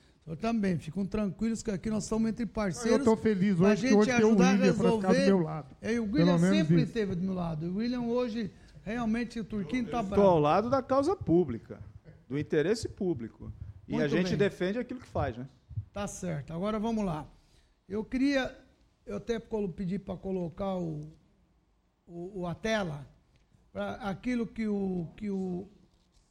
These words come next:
Speaker 1: quantos ônibus, quantos veículos tem, é isso aí, ó. Nós temos trezentos e cinquenta e sete, cento e dezenove linhas,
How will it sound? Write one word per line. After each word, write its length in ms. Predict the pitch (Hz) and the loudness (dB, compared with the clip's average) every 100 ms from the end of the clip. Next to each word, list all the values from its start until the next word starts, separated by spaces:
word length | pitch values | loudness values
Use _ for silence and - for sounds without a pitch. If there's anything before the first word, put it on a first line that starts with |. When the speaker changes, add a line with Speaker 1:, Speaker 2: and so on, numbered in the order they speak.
| _ | _
Speaker 1:
quantos 520 | 240 277 294 247 190 | -8 -6 -8 -10 -10
ônibus, 380 | 175 202 202 165 | -6 -6 -6 -8
quantos 320 | - 214 214 | -12 -12 -10
veículos 540 | 180 202 208 202 196 - | -8 -6 -8 -8 -10 -8
tem, 220 | 190 165 | -8 -6
é 60 | 180 | -6
isso 180 | 185 196 | -8 -10
aí, 160 | 156 | -10
ó. 180 | 170 156 - - _ _ _ | -8 -10 -14 -20 _ _ _
Nós 80 | 143 | -12
temos 220 | 277 269 | -10 -6
trezentos 320 | 240 220 220 | -6 -4 -6
e 40 | - | -8
cinquenta 300 | 185 202 185 | -8 -6 -4
e 80 | 180 | -6
sete, 340 | - 214 226 | -4 -6 -6
cento 160 | - 220 | -8 -8
e 40 | |
dezenove 380 | 196 196 202 180 | -6 -6 -4 -4
linhas, 400 | 180 233 240 175 | -4 -2 -4 -8